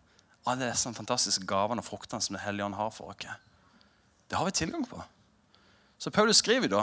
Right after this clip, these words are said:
«Vekt opp igjen. For Gud har ikke gitt oss motløshetens ånd, men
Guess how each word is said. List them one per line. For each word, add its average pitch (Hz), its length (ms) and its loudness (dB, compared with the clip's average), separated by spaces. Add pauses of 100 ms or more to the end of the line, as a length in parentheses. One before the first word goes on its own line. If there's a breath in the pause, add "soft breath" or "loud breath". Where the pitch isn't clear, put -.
(340 loud breath)
«Vekt 175 400 2
opp 294 180 0
igjen. 104 200 0 (2750 loud breath)
For 180 200 4
Gud 214 320 6
har 196 300 8
ikke - 240 -2
gitt - 320 2
oss - 260 4
motløshetens 165 1200 4
ånd, 120 300 0
men 131 160 2